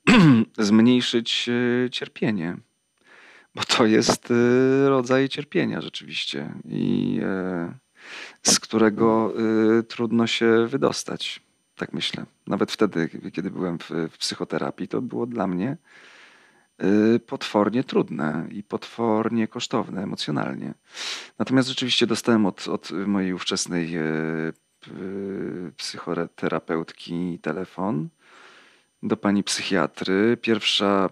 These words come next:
pierwsze spotkanie było bardzo podobne do psychoterapii, bo to było ponad, po-, to była ponad dwugodzinna rozmowa.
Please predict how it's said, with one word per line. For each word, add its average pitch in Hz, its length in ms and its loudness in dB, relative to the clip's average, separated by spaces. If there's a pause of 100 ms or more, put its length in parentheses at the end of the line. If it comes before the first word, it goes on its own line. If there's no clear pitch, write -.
pierwsze - 960 0
spotkanie 95 960 -2 (1500)
było 127 220 4
bardzo 147 280 4
podobne 123 420 2
do 101 100 2
psychoterapii, 80 840 -4 (200)
bo - 200 -14
to - 160 -10
było 87 440 -2
ponad, 95 480 -4
po-, 69 360 -14
to - 100 -14
była 80 160 -6
ponad 92 280 -6
dwugodzinna 90 580 -4
rozmowa. 82 760 -8